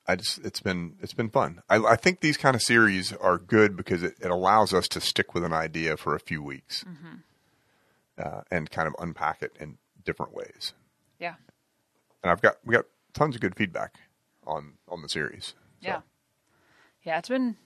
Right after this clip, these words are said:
Speaker 2: I mean, I didn't preach any of 'em, but it was like, I love, I love when we dive a little bit deeper. It's such, Ruth is such a beloved book,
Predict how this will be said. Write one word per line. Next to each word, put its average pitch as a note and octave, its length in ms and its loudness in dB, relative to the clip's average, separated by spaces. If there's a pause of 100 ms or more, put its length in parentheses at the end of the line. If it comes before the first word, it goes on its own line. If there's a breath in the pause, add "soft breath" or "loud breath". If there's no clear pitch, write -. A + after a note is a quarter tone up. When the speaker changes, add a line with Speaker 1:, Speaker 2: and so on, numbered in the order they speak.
(320)
Speaker 2:
I F3 60 -2
mean, E3+ 160 -2
I F3+ 60 0
didn't - 160 -6
preach D#3+ 280 -8
any E3+ 220 -8
of D3+ 80 -16
'em, D3+ 200 -14
but D#3 180 2
it D#3 80 0
was D3 240 -4
like, C#3+ 220 -4 (920)
I E3 160 8
love, C#3+ 300 -2 (100)
I D#3 100 0
love C#3+ 240 -2
when C3+ 100 -12
we C#3 240 -14 (260)
dive C#3+ 160 0
a D3+ 40 -4
little D3+ 140 -4
bit D3 160 -14
deeper. D3 420 -12 (840 soft breath)
It's - 180 -14
such, A3 200 2 (260)
Ruth G3 220 4
is D3 120 -2
such - 180 -10
a D3 60 -8
beloved C3+ 480 -8
book, - 320 -8